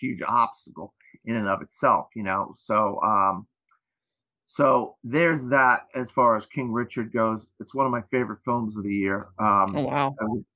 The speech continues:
Speaker 1: right now. Um, also, an, an animated film that one of our guests that we had, we, we did an animated, um, show, uh,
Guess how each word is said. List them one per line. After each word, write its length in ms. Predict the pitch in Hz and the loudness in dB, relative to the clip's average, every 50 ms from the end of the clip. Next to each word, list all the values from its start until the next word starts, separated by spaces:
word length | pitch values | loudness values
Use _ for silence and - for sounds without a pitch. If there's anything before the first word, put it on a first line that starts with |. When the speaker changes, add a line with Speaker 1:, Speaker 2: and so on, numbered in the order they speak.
| _ - | _ 0
Speaker 1:
right 180 | 117 110 - | 0 0 0
now. 340 | 107 110 104 104 101 98 - _ _ _ _ _ _ _ _ _ _ | 2 2 2 2 2 0 -2 _ _ _ _ _ _ _ _ _ _
Um, 240 | - 127 120 113 - _ _ - | 2 2 2 2 -2 _ _ 2
also, 400 | 170 220 220 - - 233 202 - - - | 2 2 2 2 0 0 0 0 0 -2
an, 100 | 180 170 - _ _ _ _ - | -4 -4 -4 _ _ _ _ 0
an 120 | 156 160 | 0 2
animated 580 | 175 185 214 233 226 208 202 202 190 175 156 - | 4 4 4 4 4 4 4 4 4 2 0 0
film 280 | 196 196 190 180 170 | 2 4 4 4 4
that 280 | 156 160 151 143 139 - - - | 4 4 4 4 4 0 -4 -8
one 200 | 127 139 185 226 | -4 0 0 2
of 80 | 226 | 4
our 120 | 233 214 180 | 4 2 0
guests 480 | 147 123 127 175 185 190 185 - - | 0 -2 0 2 4 4 2 0 -4
that 120 | - - - | -12 -10 -6
we 160 | 123 127 131 | -4 -4 -2
had, 180 | 135 127 127 123 | 0 -2 0 0
we, 200 | 143 175 - - | 0 -2 -2 -4
we 120 | 151 160 170 | -6 -4 0
did 140 | 175 170 143 | 0 0 -2
an 120 | 127 - _ - | -2 -8 _ -6
animated, 720 | 143 151 156 156 151 143 143 139 139 131 131 127 120 - - - | -4 -2 -2 0 0 -2 -2 -2 -2 -2 -2 -2 -4 -4 -4 -2
um, 360 | 113 113 104 98 104 - - _ _ _ _ _ _ _ _ _ _ - - - | 0 0 0 0 -2 -6 -16 _ _ _ _ _ _ _ _ _ _ -20 -12 -4
show, 360 | - 139 131 127 123 - - - | 2 2 4 4 2 0 -2 0
uh, 200 | 123 120 110 | 2 4 4